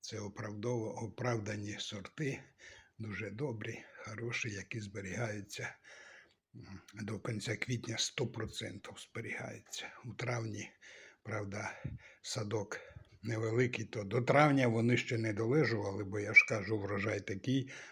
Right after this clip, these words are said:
оце зараз по пів'ящичка зосталося, ми їх просто до травня з'їдаємо. Ну, дасть Бог, буде час, буде мир, буде лежати і довше.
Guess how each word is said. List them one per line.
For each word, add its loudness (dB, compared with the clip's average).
оце -8
зараз -2
по -2
пів'ящичка -2
зосталося, -6
ми -2
їх -4
просто -2
до -4
травня 0
з'їдаємо. -4
Ну, 6
дасть 4
Бог, 4
буде 0
час, -2
буде 2
мир, 4
буде -2
лежати -2
і -4
довше. -2